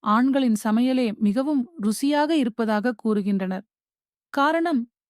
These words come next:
மசாலா பொருட்களை பெண்களைப் போல கஞ்சத்தனம் பண்ணாமல் தாராளமாக போடுவதுதான் அக்காலத்தில். ஆண்கள் அடுப்பங்கரை பக்கம் போனாலே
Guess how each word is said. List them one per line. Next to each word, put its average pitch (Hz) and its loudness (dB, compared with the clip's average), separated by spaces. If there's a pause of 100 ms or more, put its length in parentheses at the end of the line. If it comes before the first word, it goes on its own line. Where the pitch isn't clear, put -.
(160)
மசாலா 349 2
பொருட்களை 277 -2
பெண்களைப் 262 0
போல 311 0 (100)
கஞ்சத்தனம் 254 0
பண்ணாமல் 226 2 (340)
தாராளமாக 294 2
போடுவதுதான் 226 0 (240)
அக்காலத்தில். 214 -2 (800)
ஆண்கள் 330 0
அடுப்பங்கரை 285 0
பக்கம் 226 -2
போனாலே 226 2